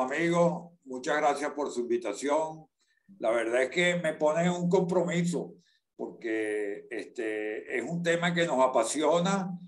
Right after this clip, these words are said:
y supongo que ustedes tienen un tiempo limitado. Por lo tanto, pues,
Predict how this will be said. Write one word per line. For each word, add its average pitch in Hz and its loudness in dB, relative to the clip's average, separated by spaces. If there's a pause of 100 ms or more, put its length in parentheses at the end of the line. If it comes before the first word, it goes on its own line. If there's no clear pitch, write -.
(180)
y 131 0
supongo 139 2
que 170 2
ustedes 160 4
tienen 170 2
un 175 -2
tiempo 175 2
limitado. 135 2
Por 117 -6
lo 110 -6
tanto, 123 -4
pues, 139 0